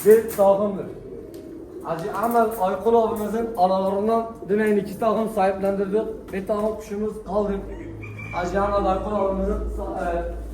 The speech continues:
analarında böyle efsane bir takım alamız var. Ha buraya gelelim. Bak, bak, bak, bak, bak. Ha buraya dikkat, dikkat. Burada da yine bir takım Arap'ımız var. Bu Araplarımız kısaslardan değil. Bunlar İngiltere'den gelme. Zeki Neyiş ve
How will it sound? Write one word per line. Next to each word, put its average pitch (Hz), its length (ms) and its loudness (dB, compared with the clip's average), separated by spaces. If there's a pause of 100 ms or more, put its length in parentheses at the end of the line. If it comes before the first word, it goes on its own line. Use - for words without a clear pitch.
(200)
analarında 175 600 0
böyle 196 140 2
efsane 190 420 2
bir 196 140 -4
takım 196 260 0 (420)
alamız 175 480 2
var. 147 120 -2 (640)
Ha 175 160 4
buraya 190 420 6
gelelim. 156 280 2
Bak, 151 220 8
bak, 147 240 4
bak, 139 240 2
bak, 139 160 0
bak. 147 220 4
Ha 185 100 10
buraya 214 300 6
dikkat, 185 360 0
dikkat. 151 280 -2 (640)
Burada 180 240 2
da 240 60 10
yine 240 260 8
bir 240 120 4
takım 233 320 4
Arap'ımız 226 460 4
var. 254 200 4
Bu 240 60 4
Araplarımız 226 720 4
kısaslardan 226 760 -2
değil. 233 200 2 (720)
Bunlar 226 320 2
İngiltere'den 226 720 2
gelme. 190 340 0 (360)
Zeki 190 360 -2
Neyiş 233 280 2
ve 240 80 2